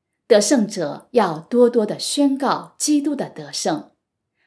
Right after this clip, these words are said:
把这一个事实说了再说，这是撒旦最怕的事。有一个事实就是说，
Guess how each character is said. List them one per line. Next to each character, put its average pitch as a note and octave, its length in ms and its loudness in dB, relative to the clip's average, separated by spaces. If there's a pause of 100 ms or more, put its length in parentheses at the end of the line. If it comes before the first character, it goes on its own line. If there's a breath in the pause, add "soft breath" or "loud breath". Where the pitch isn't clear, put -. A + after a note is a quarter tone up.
把 D#3+ 220 -2
这 - 260 -2
一 F3 140 0
个 F#3+ 140 2
事 A3+ 240 0
实 - 580 -6
说 D#4+ 360 0
了 G3 140 0
再 - 260 -10
说， E3 520 -4 (580)
这 F3 260 6
是 E3 200 -4
撒 B3+ 340 0
旦 A3+ 320 -4
最 F#3 220 2
怕 - 240 -8
的 - 100 -18
事。 - 400 -8 (2000)
有 B3 120 10
一 G#3 100 6
个 A3 160 8
事 A3+ 240 4
实 - 240 0
就 F#3 160 -2
是 D#3+ 140 -4
说， F3 600 -2